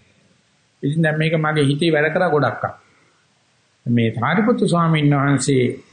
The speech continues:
දසුත්තර සූත්‍රයේ පටන් ගන්නකොටම එකේ කාරණා පටන් ගන්නකොටම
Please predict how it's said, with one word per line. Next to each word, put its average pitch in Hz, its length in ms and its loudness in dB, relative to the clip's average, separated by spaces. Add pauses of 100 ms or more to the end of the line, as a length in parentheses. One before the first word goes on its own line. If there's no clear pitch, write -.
(440)
දසුත්තර 196 600 2
සූත්‍රයේ 139 560 2 (840)
පටන් 190 400 2
ගන්නකොටම 139 680 2 (1300)
එකේ 175 300 0
කාරණා 160 420 0
පටන් 139 340 0
ගන්නකොටම 180 560 2